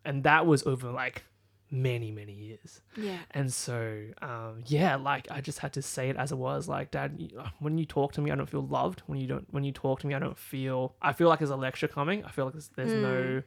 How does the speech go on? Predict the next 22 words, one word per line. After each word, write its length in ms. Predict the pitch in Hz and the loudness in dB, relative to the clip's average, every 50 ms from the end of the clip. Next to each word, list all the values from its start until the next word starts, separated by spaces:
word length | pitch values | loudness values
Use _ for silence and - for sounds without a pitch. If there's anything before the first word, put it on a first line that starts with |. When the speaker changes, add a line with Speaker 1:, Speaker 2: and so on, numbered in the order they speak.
| _ _ - - - - - _ _ | _ _ -20 -20 -20 -20 -20 _ _
Speaker 1:
there's 200 | - 135 123 120 | -8 -6 -6 -4
no, 320 | 135 135 131 139 143 147 143 | -2 0 2 2 2 2 2
like, 340 | 135 - - - - - - _ _ _ _ _ _ _ _ _ _ _ _ _ | 0 -2 -6 -8 -10 -12 -18 _ _ _ _ _ _ _ _ _ _ _ _ _
there's 140 | 165 180 196 | -2 4 8
not 120 | 254 294 330 | 10 10 10
even 160 | 311 277 185 | 10 8 6
small 340 | - - - 139 135 160 196 | 4 4 2 2 2 4 4
talk 280 | - - - - - | 4 2 2 2 0
of, 120 | 139 139 135 | -4 -6 -4
like, 120 | 135 - | -4 -2
'How's 180 | - 131 131 127 | 0 0 0 0
your 60 | 127 | 0
day?'" 200 | 123 123 123 123 - | -2 0 0 -2 -2
It's 80 | - - | -6 -8
just 160 | 143 - - | -8 -8 -6
more 120 | 139 127 | -6 -4
like, 300 | 120 - - - - - - _ _ _ _ - | -4 -4 -6 -8 -8 -14 -20 _ _ _ _ -10
"What 120 | - 64 | -8 -8
were 60 | 64 | -8
your 80 | - - | -8 -8
grades 280 | - - 73 73 - - | -8 -6 -6 -6 -6 -8
like?" 200 | - - - | -10 -12 -12